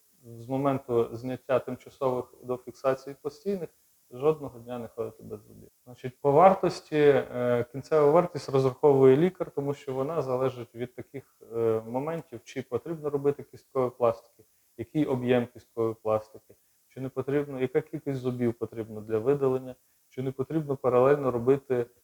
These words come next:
синус-ліфтинг. Це теж кісткова пластика, але в гайморовій пазусі. Також залежить, чи ми використовуємо звичайні імпланти, чи імпланти такі подовжені, які, е, використовуються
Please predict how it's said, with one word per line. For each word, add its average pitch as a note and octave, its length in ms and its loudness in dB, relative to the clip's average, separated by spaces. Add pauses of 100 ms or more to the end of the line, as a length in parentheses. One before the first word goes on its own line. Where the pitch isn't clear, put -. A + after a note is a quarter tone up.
синус-ліфтинг. C3 960 -4
Це B2 260 -4
теж A#2+ 280 -2
кісткова - 400 0
пластика, E3 480 -2
але B2 180 6
в C3 120 -2
гайморовій A#2+ 560 -6
пазусі. G#2+ 480 -8 (1300)
Також C#3 280 2
залежить, C#3+ 440 8
чи - 160 -4
ми C#3 140 2
використовуємо C3 680 4
звичайні D#3+ 580 -2
імпланти, D3+ 480 -2
чи - 160 -12
імпланти B2 460 -2
такі - 320 -20
подовжені, C#3 580 2
які, B2+ 240 -8
е, B2+ 220 -4 (1160)
використовуються B2 800 2